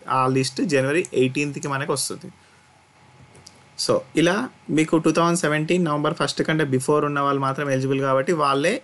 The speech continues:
ఇక్కడ అప్లై చేసుకోవడానికి అర్హులు. నెక్స్ట్ సపోర్టింగ్ డాక్యుమెంట్స్ ఒకసారి చూసుకుంటే మన ఫోటోగ్రాఫ్. Photograph must be less than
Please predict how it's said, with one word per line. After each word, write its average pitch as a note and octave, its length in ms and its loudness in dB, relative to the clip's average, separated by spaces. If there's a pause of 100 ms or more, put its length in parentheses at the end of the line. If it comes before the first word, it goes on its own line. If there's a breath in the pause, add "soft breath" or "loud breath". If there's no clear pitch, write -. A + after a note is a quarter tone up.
ఇక్కడ D#3 320 -2 (120)
అప్లై C#3 220 2
చేసుకోవడానికి C3+ 560 0
అర్హులు. C3 440 -2 (640 loud breath)
నెక్స్ట్ F3 380 2 (520)
సపోర్టింగ్ D#3+ 460 2
డాక్యుమెంట్స్ D3 360 0
ఒకసారి D3 220 0
చూసుకుంటే D3 220 -2
మన D#3+ 140 0
ఫోటోగ్రాఫ్. C#3 800 -2
Photograph D#3 520 2
must - 220 -2
be D#3+ 180 4
less B2+ 280 0
than E3+ 260 0